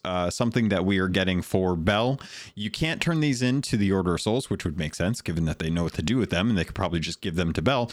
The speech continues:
And you can't turn them into the Reaper's Bones because, well, we're trying to get them away from the Reaper's Bones, but there's a lack of agency here. There's a lack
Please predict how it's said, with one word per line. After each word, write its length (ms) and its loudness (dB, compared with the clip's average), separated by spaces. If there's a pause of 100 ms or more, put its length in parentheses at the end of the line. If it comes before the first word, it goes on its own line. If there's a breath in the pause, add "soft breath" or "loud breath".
(220 loud breath)
And 100 2
you 80 2
can't 240 0
turn 140 0
them 180 2
into 480 2
the 120 2
Reaper's 420 2
Bones 380 0
because, 340 -2
well, 180 0
we're 180 0
trying 480 0
to 60 2
get 200 0
them 260 0
away 520 4
from 260 2
the 80 4
Reaper's 440 2
Bones, 600 -2 (340 loud breath)
but 140 -14
there's 180 -4
a 80 2
lack 340 2
of 160 -2 (100)
agency 640 0
here. 360 0
There's 200 -2
a 60 2
lack 340 0